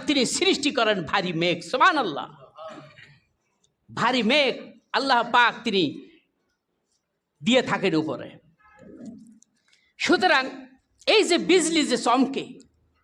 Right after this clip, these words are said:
বিজলি চমকার মাধ্যমে একটা হাদিসে এসেছে,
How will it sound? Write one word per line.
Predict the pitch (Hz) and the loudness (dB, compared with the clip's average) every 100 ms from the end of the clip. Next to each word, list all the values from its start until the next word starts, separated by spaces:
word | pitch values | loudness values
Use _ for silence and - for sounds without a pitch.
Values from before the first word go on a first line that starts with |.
| _ _ _ - - - - 127 | _ _ _ -20 -20 -20 -18 0
বিজলি | 330 339 370 339 | 2 2 0 0
চমকার | 311 311 311 294 | 2 0 2 0
মাধ্যমে | 254 302 233 285 277 | 2 0 0 0 0
একটা | 262 226 | 0 -2
হাদিসে | 214 247 294 262 | 0 0 0 0
এসেছে, | 202 190 - 147 - - | 0 -2 -4 -8 -10 -20